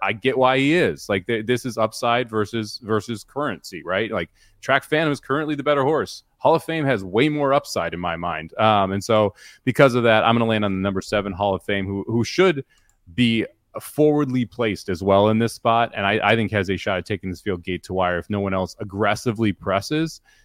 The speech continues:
And, like, the horses that could aggressively press are Cardinal, who,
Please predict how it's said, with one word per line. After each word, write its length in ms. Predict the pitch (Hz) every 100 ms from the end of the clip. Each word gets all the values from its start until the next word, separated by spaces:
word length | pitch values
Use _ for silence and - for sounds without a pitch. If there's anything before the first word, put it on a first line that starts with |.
| _ _
And, 120 | 123
like, 160 | 127 113
the 80 | 117
horses 320 | 143 147 135
that 160 | 127
could 100 | -
aggressively 500 | 117 95 107 - 110
press 520 | 107 - 101 113 - -
are 180 | 110 92
Cardinal, 800 | - 107 104 101 98 104 123 127
who, 300 | 95 107 95